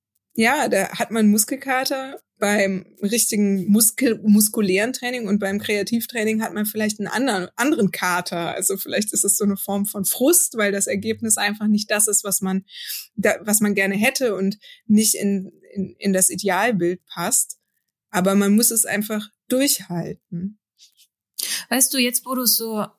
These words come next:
Speaker 2: drüber gesprochen hast und auch, äh, den Portfolio-Podcast erwähnt hast, ich glaube, ich möchte meine Meinung nochmal ändern. <laughs> Wir spulen
Speaker 1: Ah,
Speaker 2: zurück.
Speaker 1: okay.
Speaker 2: Also im Sinne von, also wenn ich sage, ich will das auch mit dieser Trainerin,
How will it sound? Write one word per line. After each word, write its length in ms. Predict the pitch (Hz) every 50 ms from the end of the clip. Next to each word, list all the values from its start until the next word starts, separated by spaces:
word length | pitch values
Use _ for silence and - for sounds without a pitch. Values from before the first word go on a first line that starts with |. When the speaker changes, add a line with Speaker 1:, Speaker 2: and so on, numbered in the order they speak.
| _ -
Speaker 2:
drüber 220 | 202 196 220 208
gesprochen 560 | 196 196 - - - 185 180 - 262 226 185 175
hast 280 | 170 185 - - -
und 100 | - 143
auch, 280 | - 175 175 170 - - _
äh, 200 | - 180 180 180
den 240 | 175 - 180 170 170
Portfolio-Podcast 800 | 170 185 190 - - 214 214 208 208 - 190 - - 185 175 -
erwähnt 220 | - 170 175 175 180
hast, 120 | 180 -
ich 100 | - - -
glaube, 200 | 226 220 240 262
ich 80 | 254
möchte 220 | 247 233 226 - 208
meine 180 | 202 196 190
Meinung 260 | 190 180 180 175 185 185
nochmal 220 | 202 208 196 185 - _ _ _
ändern. 380 | - - 196 180 170 160 156 - _ _ _ _ - -
<laughs> 280 | - - - - - -
Wir 180 | 254 208 214
spulen 240 | - - - 302 294
Speaker 1:
Ah, 40 | 220
Speaker 2:
zurück. 220 | - 180 185 175
Speaker 1:
okay. 260 | - 294 269 190 208 - - - - _
Speaker 2:
Also 200 | - 240 247 269 262 - - _ _ -
im 100 | - 247
Sinne 240 | 240 262 320 320 330
von, 320 | - - 240 226 240 285 381 415 _ _ _ _ _ _ _ _ _ _ _ - - - - - - _ _
also 240 | - 208 208 196 185
wenn 120 | 220 247
ich 120 | 277 254
sage, 220 | - 240 233 214 226
ich 180 | 208 - -
will 100 | - 233
das 220 | 214 220 220 - -
auch 260 | - 226 247 240 233
mit 140 | 233 208 190
dieser 220 | 190 180 - 185 180
Trainerin, 680 | - - - 220 208 196 180 160 151 156 156 156 170 -